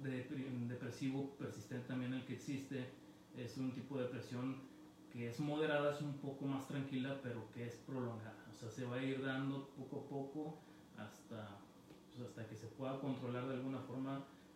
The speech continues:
o de alguna manera. Ya en este tema vamos a platicar un poquito más adelante referente a, a los tipos de técnicas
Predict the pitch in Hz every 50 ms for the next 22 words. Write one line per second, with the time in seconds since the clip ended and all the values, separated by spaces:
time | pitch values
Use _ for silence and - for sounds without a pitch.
0 | - - 107 110 110 110 113 117 117 113 117 123 127 131 127 120 123 127 131 135
1 | 139 135 123 120 120 127 131 - - - - - 143 127 127 127 127 - - 139
2 | - - 135 135 131 131 127 123 123 127 123 - - - 127 113 - 113 - 123
3 | 123 131 131 - - - - 117 113 - 139 135 131 - - - - - - -
4 | 139 135 135 135 - 139 135 131 127 131 131 - - 139 120 - - 117 120 120
5 | - - 139 131 127 117 117 - 120 120 120 117 110 - - 117 113 - 139 135
6 | 131 - - - 135 135 135 135 135 - 143 139 135